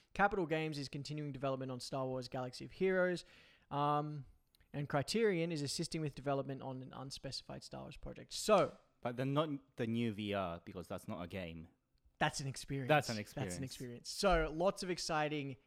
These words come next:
Speaker 1: gaming and experience Star Wars news. Um,
Speaker 2: There's going to be a theme park too, right?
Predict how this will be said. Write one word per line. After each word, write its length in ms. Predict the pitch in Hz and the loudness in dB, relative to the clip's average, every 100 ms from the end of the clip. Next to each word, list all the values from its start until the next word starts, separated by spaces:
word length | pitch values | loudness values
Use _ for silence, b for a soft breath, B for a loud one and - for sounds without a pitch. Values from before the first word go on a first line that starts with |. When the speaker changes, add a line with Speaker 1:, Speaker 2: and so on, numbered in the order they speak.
| _ | _
Speaker 1:
gaming 420 | 160 151 151 147 | -2 0 0 -2
and 160 | 135 135 | -4 -6
experience 920 | 131 - - 151 147 143 131 123 - b b b b | -4 -4 -2 2 4 4 2 -2 -8 b b b b
Star 400 | - - - 135 | -8 -4 0 0
Wars 300 | 131 127 120 | 0 -2 -4
news. 400 | 123 120 113 - - | -6 -6 -8 -12 -14
Um, 200 | - 127 120 | -10 -6 2
Speaker 2:
There's 160 | 196 | 2
going 160 | 202 226 | 4 0
to 60 | 226 | 2
be 100 | 214 | 0
a 60 | |
theme 320 | - 247 262 | 0 0 0
park 280 | 156 113 101 | 2 0 -2
too, 280 | - 170 101 | -4 -4 -2
right? 260 | 92 143 | -2 -6